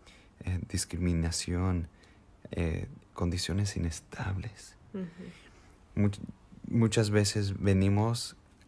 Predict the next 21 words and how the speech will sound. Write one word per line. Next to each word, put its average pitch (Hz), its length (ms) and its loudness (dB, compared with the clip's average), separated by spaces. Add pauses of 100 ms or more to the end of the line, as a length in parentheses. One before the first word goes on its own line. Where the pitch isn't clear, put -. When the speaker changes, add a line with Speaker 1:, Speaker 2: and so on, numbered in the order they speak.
(320)
Speaker 1:
a 90 200 2 (200)
este 90 240 -2
país 90 420 4
en 90 100 0
particular 87 640 -2 (520)
con 98 140 2
la 90 100 6
idea 92 400 0 (100)
de 90 120 2
obtener 87 460 0
una 98 280 4
libertad 87 680 2 (640)
para 90 260 4
trabajar 95 1000 0
como 90 260 2
me-, 82 200 2
mejor 87 580 0
me 95 160 2
conviene 85 640 0 (500)
a 90 80 0
mí 92 380 4